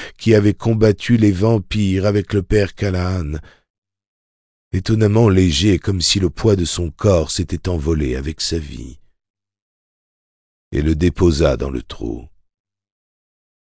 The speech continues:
Un peu de terre tomba sur une de ses joues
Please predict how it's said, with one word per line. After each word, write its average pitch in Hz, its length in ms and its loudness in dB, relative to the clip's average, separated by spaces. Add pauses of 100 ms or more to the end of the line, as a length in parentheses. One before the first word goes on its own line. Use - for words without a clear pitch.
(180)
Un 71 120 -2
peu 85 180 0
de 85 100 2
terre 101 400 4
tomba 90 480 4
sur 76 320 -4
une 85 200 -2
de 64 120 -4
ses 65 340 -6
joues 76 260 -2